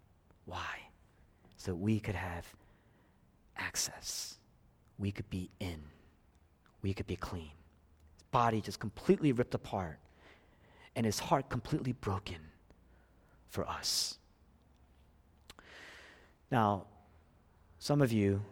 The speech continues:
are sacrificing or have sacrificed greatly. You know, um,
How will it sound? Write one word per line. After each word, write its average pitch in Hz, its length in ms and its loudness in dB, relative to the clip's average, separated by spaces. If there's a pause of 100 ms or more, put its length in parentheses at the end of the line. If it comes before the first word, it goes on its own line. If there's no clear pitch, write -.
are 107 160 2
sacrificing 107 960 2
or 98 380 4
have 110 260 -2
sacrificed 98 720 0
greatly. 87 580 2 (1700)
You 101 100 0
know, 95 300 4 (540)
um, 92 580 4